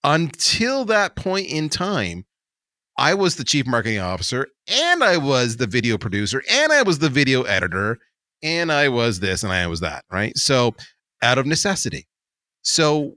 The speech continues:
when we were doing our budgets last year, I had my head count down, and one of the positions was, you know, full-time media producer. And this was probably last September.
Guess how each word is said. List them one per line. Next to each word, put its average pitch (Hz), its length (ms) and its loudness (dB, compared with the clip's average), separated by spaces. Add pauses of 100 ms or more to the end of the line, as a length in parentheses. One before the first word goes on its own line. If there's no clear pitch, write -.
when 135 320 -2
we 135 80 2
were 123 100 2
doing 139 200 0
our 107 80 0
budgets 110 340 -2
last 92 320 -4
year, 95 440 -2
I 87 100 -2
had 85 180 -4
my 82 60 -6
head 95 220 -4
count 98 260 -4
down, 92 280 -2
and 87 120 -2
one 92 80 -2
of - 20 -4
the 113 80 -4
positions 82 440 -6
was, 87 320 -4 (420)
you 349 80 -4
know, 131 80 2
full-time 101 440 -4
media 240 240 -2
producer. 78 680 -6
And 85 340 -6
this 123 160 0
was 107 100 -2
probably 98 200 -2
last 85 220 -2
September. 85 440 -6